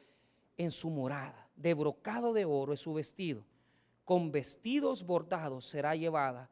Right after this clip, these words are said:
al rey. Vírgenes irán en pos de ella. Compañeras suyas serán traídas. Mire bien,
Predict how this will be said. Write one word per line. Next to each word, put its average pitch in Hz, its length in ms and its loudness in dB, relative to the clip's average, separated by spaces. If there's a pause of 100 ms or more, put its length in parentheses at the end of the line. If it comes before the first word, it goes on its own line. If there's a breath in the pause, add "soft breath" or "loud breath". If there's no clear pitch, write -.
(140)
al 147 160 -2
rey. 123 360 -4 (520)
Vírgenes 147 720 -2
irán 156 300 -2
en 151 100 -4
pos 160 260 -2
de 156 180 -2
ella. 139 260 -2 (240 soft breath)
Compañeras 165 680 -2
suyas 127 480 -6 (140 soft breath)
serán 139 460 -2 (300 soft breath)
traídas. 117 720 -10
Mire 208 200 2
bien, 135 220 -2